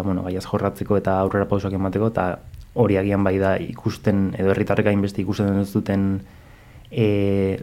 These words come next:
lanketa bat, eta, bueno, egunerokotasunean, ba, bueno, bai, bai na-,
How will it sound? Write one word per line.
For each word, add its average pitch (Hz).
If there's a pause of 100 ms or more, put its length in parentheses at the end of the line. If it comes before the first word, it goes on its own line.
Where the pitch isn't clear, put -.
lanketa 104
bat, 110
eta, 87 (100)
bueno, 90
egunerokotasunean, 98 (520)
ba, 95
bueno, 92 (180)
bai, 90
bai 92
na-, 92